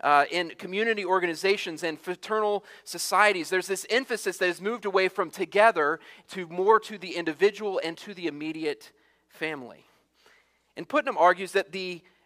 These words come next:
immediate family unit and its myriad of activities has really become the center of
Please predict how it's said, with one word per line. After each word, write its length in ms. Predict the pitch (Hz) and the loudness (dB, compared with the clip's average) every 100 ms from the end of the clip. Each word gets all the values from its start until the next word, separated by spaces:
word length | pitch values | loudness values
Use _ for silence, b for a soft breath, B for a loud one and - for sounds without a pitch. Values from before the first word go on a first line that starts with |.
| - | -8
immediate 460 | 170 214 262 226 - | -4 -4 -2 -4 -2
family 360 | 196 214 208 | 0 2 0
unit 340 | 175 180 175 165 | -2 -2 -2 -2
and 100 | 175 | -4
its 160 | 165 | -4
myriad 380 | 170 190 233 220 | -4 0 2 6
of 160 | 190 151 | 4 6
activities 600 | 156 - 220 226 202 196 | 4 2 -2 -6 -6 -4
has 200 | 175 190 | -4 -4
really 180 | 233 208 | -4 -4
become 440 | 196 - 202 190 | -8 0 0 2
the 100 | 165 | -2
center 600 | - - 247 247 208 170 | -4 -2 -2 0 -2 -2
of 360 | - 160 160 | 4 6 6